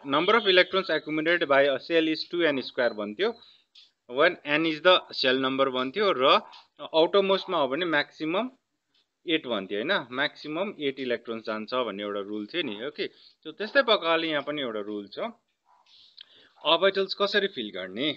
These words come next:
भन्ने कुरा आउँछ है। So, orbitals are normally fills according to their increasing energies भनेर भनेको छ।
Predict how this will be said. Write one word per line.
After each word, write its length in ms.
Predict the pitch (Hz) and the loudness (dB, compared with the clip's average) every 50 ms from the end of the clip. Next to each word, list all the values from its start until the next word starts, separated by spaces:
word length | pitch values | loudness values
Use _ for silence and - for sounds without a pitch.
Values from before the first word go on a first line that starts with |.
| - _ 95 | -8 _ -20
भन्ने 180 | 90 82 82 | -20 -20 -20
कुरा 240 | _ _ 90 85 87 | _ _ _ -20 -20
आउँछ 300 | 85 85 82 85 _ - | -18 -20 -20 _ _ -20
है। 340 | 87 87 120 170 208 208 - _ _ _ _ _ _ _ _ _ _ - | -10 -4 -4 -4 -4 -4 -10 _ _ _ _ _ _ _ _ _ _ -8
So, 40 | 208 | -6
orbitals 560 | - 190 208 202 226 262 - 277 269 214 180 | -2 -2 0 0 0 -2 -2 -2 -4 -2 -4
are 280 | 165 151 160 160 170 165 | -4 -2 0 0 0 0
normally 400 | 151 156 160 175 196 220 233 233 | 0 -2 -4 -2 -2 -4 -6 -6
fills 320 | 220 - 170 175 180 180 | -4 -4 -4 -4 -4 -6
according 400 | 147 156 139 156 156 156 151 147 | -8 -6 -6 -4 -6 -6 -6 -10
to 200 | 139 147 147 143 | -12 -14 -16 -16
their 360 | 135 120 110 127 156 208 214 - - - | -16 -16 -8 -4 -2 -2 -2 -4 -6 -6
increasing 560 | 180 190 180 - - 196 190 175 190 190 143 127 117 | -6 -6 -6 -4 -4 -4 -4 -4 -4 -6 -6 -6 -6
energies 460 | 113 107 101 98 107 123 131 - - | -6 -6 -6 -6 -8 -10 -10 -10 -12
भनेर 260 | 104 98 95 101 131 | -12 -12 -8 -8 -8
भनेको 380 | 143 123 101 90 85 80 _ 82 | -8 -8 -10 -12 -14 -20 _ -20
छ। 240 | - - 98 95 | -16 -14 -14 -14